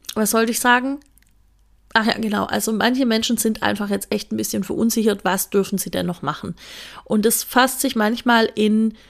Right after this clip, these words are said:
so Sätzen wie, „Sind denn jetzt alle erzieherischen Maßnahmen adultistisch?“ Und ich finde, <laughs> es liegt schon so in der Begrifflichkeit, erzieherische Maßnahme.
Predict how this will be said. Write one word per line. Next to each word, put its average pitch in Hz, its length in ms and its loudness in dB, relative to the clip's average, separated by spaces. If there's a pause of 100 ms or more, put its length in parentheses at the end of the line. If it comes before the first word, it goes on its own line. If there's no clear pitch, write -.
(120)
so 226 200 4
Sätzen 214 540 0
wie, 214 320 2
„Sind 247 300 2
denn 233 120 2
jetzt 202 320 -2
alle 269 300 4
erzieherischen 233 960 2
Maßnahmen 208 840 2 (340)
adultistisch?“ - 920 2 (720)
Und 226 200 4
ich - 260 -4
finde, 381 440 4 (680)
<laughs> 277 160 8 (300)
es - 220 2
liegt 330 260 0
schon 302 240 4
so 302 140 4
in 285 180 0
der 262 100 4
Begrifflichkeit, 262 1120 2 (320)
erzieherische 247 1120 4
Maßnahme. 202 1080 0